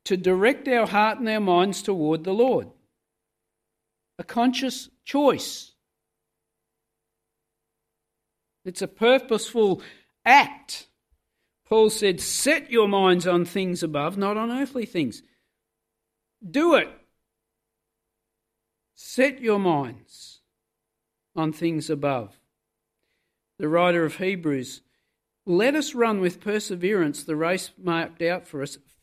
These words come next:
fixing our eyes on Jesus, the perfecter, the pioneer of our faith." And the wonderful news is,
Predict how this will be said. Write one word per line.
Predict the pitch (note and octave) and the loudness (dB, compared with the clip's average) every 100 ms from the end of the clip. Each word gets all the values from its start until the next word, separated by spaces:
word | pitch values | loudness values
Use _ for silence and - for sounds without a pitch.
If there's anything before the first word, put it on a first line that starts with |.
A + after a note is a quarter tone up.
| _ | _
fixing | - D#4 D4+ - A#3 G3 F3+ | 0 0 -2 -8 -6 -2 0
our | E3 D#3+ D3+ | 0 0 2
eyes | E3 F3+ | 0 0
on | F#3+ G3 | 0 -2
Jesus, | F3+ A#3 B3+ G#3+ E3+ D#3 | -2 0 0 0 -4 -6
the | F#3 | -8
perfecter, | - F#3+ - A3+ A3+ F3+ C3+ - _ _ _ _ _ _ _ _ _ _ _ _ _ _ _ | -4 -6 -2 -4 -4 -6 -8 -12 _ _ _ _ _ _ _ _ _ _ _ _ _ _ _
the | D#3+ | -20
pioneer | - G3 G#3+ G#3 G3+ A3 E3+ | -12 -8 -4 -2 -2 -2 0
of | D#3 | 0
our | E3 D#3+ | 0 0
faith." | - G3+ F#3 C#3 - _ _ _ _ _ _ _ _ _ _ _ _ _ _ _ _ _ _ _ _ _ _ _ _ _ _ _ - | 0 0 0 -2 -16 _ _ _ _ _ _ _ _ _ _ _ _ _ _ _ _ _ _ _ _ _ _ _ _ _ _ _ -8
And | F#3+ F#3 | -6 -4
the | E3 | -4
wonderful | E3+ G#3+ D4+ D4+ - G#3+ | 0 2 2 2 0 -2
news | F#3+ G#3+ A#3+ A3+ | -2 -2 -2 -2
is, | C#3+ B2+ E3+ - - | -4 -4 -8 -14 -18